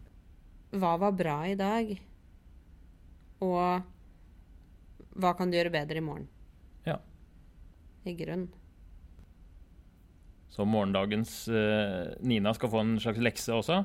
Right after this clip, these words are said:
Speaker 1: Ja. At du på en måte ser det at, ja, OK, men det var i dag. Det kan gjøres bedre i morgen. Det er ikke sånn at du har ødelagt hele uka nå, eller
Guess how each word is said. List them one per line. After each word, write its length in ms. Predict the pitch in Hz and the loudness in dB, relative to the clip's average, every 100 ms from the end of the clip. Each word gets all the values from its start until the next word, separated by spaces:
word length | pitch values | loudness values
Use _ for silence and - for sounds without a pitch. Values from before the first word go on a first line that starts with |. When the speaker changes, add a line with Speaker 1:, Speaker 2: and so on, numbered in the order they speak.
| - - | -2 -6
Speaker 1:
Ja. 220 | 247 285 311 - - - - - - - | 0 0 0 -8 -20 -20 -20 -20 -14 -10
At 120 | - | -8
du 60 | 220 | -2
på 80 | |
en 80 | 226 | 2
måte 220 | 208 190 196 | 0 -2 -2
ser 180 | 196 | 0
det 120 | 185 185 | 0 0
at, 60 | |
ja, 100 | 233 | -2
OK, 320 | 240 208 160 160 - - - - - - - | 0 0 -2 -4 -18 -20 -20 -20 -20 -20 -6
men 240 | 208 202 190 196 - - - - - | 0 0 0 -4 -20 -20 -20 -12 0
det 180 | 196 | 2
var 140 | 196 214 | 4 2
i 60 | 202 | 2
dag. 300 | 180 190 - - - | 2 2 -2 -8 -2
Det 120 | 185 - | 0 0
kan 180 | 202 | 0
gjøres 280 | 214 180 - | 0 -2 -4
bedre 260 | 170 165 170 | -6 -6 -4
i 40 | |
morgen. 240 | 170 156 165 | -4 -6 -6
Det 100 | 170 165 | -8 -8
er 60 | |
ikke 140 | - 185 | -8 -8
sånn 140 | 170 160 | -6 -6
at 60 | |
du 60 | 175 | -4
har 100 | 165 | -6
ødelagt 240 | 151 156 165 | -6 -8 -8
hele 200 | 160 170 156 | -8 -8 -10
uka 240 | - 156 151 | -12 -10 -8
nå, 180 | 160 170 - - - - - - - | -8 -10 -18 -20 -20 -20 -20 -18 -6
eller 200 | 170 | -2